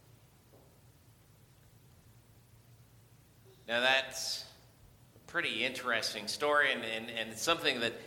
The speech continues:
uh, Daryl actually does throughout his life. He, he continues to do it. He continues to go out and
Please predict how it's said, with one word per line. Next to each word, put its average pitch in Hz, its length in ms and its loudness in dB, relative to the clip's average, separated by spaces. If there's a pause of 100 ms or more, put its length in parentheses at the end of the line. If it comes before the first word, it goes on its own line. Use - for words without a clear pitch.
(180)
uh, 123 40 0 (260)
Daryl 160 420 8
actually 143 520 4
does 143 320 8
throughout 165 680 6
his 147 220 2
life. 127 260 4
He, 147 120 2
he 160 140 4
continues 180 680 0
to 156 120 0
do 143 200 2
it. 104 140 2 (120)
He 151 60 -10
continues 180 480 4
to 190 80 -2
go 170 160 6
out 147 200 12
and 139 40 0